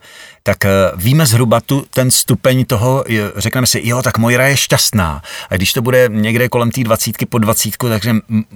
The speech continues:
Mojra je super šťastná teďka, protože to říkala, <laughs> že když to,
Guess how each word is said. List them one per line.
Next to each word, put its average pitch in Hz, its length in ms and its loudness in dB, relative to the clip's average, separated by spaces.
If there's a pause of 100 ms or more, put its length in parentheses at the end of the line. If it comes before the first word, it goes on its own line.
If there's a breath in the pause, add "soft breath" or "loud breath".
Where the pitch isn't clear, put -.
(100)
Mojra 101 340 0
je 98 80 2
super - 400 2
šťastná 110 500 2
teďka, 107 240 0
protože 135 400 2
to 220 120 2
říkala, 135 400 4
<laughs> 156 40 4
že 139 180 2
když 139 220 0
to, 160 140 2